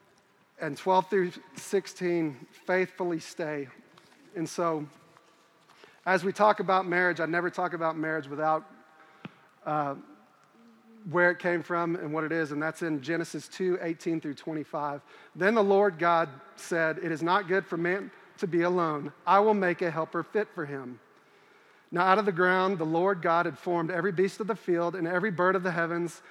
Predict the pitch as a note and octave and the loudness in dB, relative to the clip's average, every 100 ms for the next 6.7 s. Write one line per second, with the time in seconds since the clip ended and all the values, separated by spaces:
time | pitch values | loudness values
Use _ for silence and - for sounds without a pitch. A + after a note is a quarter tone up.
0 | - - - D#3 D3 E3+ G3+ - A3 G3+ | -20 -18 -8 -6 0 4 4 4 -2 0
1 | G3 F#3+ F#3+ E3 E3 D#3+ - E3 E3 E3+ | -2 0 -2 -2 -4 -4 -2 -2 0 0
2 | G3 G#3 G3 D3+ C3 B2 - - - - | 2 4 2 -2 -8 -14 -20 -20 -20 -20
3 | - - - _ _ G#3 D#3+ D#3+ F3+ G#3 | -20 -20 -20 _ _ -4 0 2 4 4
4 | A#3+ G#3+ G3+ G3 - G3+ G#3+ F#3+ F3 F#3 | 4 4 2 2 2 4 4 2 0 0
5 | G3+ F3 G#3+ - E3 - E3+ D3+ D#3 D#3+ | 0 0 0 -2 -6 -4 -4 0 0 -2
6 | D3 D3 F3 E3 D#3 B2+ | -6 -6 -4 -2 -4 -6